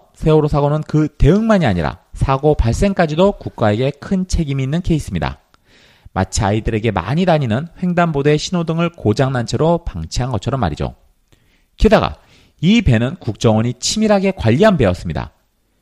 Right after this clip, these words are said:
심지어 자판기 위치, 씨씨티비 위치까지도 지정을 했다죠. 국정원이 그렇게 치밀하게 이 배를 관리했다면 그것만으로도 배의 상태 이상에 대해서 국정원에게 책임을 묻는 것이 맞습니다.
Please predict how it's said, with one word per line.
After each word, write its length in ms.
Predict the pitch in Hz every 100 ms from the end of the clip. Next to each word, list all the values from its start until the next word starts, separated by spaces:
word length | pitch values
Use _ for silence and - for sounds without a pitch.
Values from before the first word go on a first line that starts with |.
| _
심지어 360 | - 214 208
자판기 520 | 202 - 135 196 196 120
위치, 460 | 95 - 78 - _
씨씨티비 720 | - 226 - 254 - 196 196
위치까지도 680 | 139 - 196 185 131 175 196
지정을 380 | - 107 147 196
했다죠. 360 | - 76 73 - _ _ _ - - _
국정원이 500 | - 139 202 214 202
그렇게 260 | 180 170
치밀하게 500 | 175 - 233 233 208
이 220 | 208 165 180
배를 260 | 170 170
관리했다면 680 | 165 170 190 160 92 87 117 - _ _
그것만으로도 880 | - 123 190 185 151 143 143 185 190
배의 260 | 135 135 156
상태 320 | 180 180 170
이상에 340 | 131 131 127
대해서 420 | 104 87 113 156 -
국정원에게 600 | 107 - 127 117 110 135
책임을 400 | - 196 240 233
묻는 200 | 180 139
것이 180 | 127 165
맞습니다. 520 | 123 - 82 67